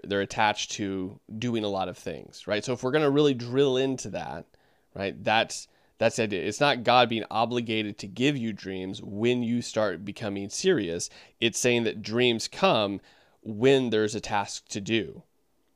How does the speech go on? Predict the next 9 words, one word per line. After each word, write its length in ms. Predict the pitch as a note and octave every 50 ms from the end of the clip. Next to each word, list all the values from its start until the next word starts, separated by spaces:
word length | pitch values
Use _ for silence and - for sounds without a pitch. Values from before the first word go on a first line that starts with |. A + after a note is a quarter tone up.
| _ _ _ _ _ _ _ _ _ _ _ _ _ _ _ _
So 140 | - - A#2
it's 160 | A2+ G2+ -
God 360 | - B2+ B2 C3 B2+ A#2+ A2 A2+
giving 320 | C3 C#3+ D#3 D#3+ D3+ C3+
you 140 | A#2+ A2+ A2
dreams 440 | G#2 G#2+ G#2+ G#2+ G2+ G2 G2 F#2+ -
for 380 | - - - A#2 A#2+ A2+ G2 -
a 200 | - G2 G2+ G2
task, 600 | - - - - A#2 G#2 F2+ E2 E2 - - -